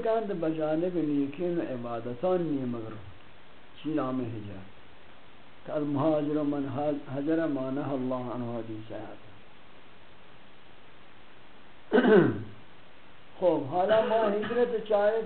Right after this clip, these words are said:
کہ ہجرت معنی ہم ہستیں ترک دادن۔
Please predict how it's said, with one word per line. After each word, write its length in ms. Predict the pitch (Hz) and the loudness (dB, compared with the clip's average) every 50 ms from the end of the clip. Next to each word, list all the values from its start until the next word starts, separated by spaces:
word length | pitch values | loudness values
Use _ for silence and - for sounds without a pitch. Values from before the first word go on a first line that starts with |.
| 185 | -2
کہ 60 | 180 170 | -4 -6
ہجرت 560 | 127 139 170 175 170 190 214 240 247 190 226 226 220 | -4 -4 -4 -4 -4 -4 -6 -6 -6 -6 -4 -2 0
معنی 440 | 214 214 208 214 214 214 208 202 214 | 2 2 2 2 2 2 2 2 2
ہم 180 | 208 196 190 | 2 2 2
ہستیں 360 | 202 202 196 202 - 240 240 220 185 - | 2 0 0 -2 -4 -6 -6 -6 -4 0
ترک 340 | - 180 170 165 156 156 160 143 131 127 | 2 2 2 2 0 -4 -6 -6 -4 -4
دادن۔ 480 | 131 131 131 131 127 120 139 156 151 | -2 -2 -2 -2 -2 -2 -2 -2 -2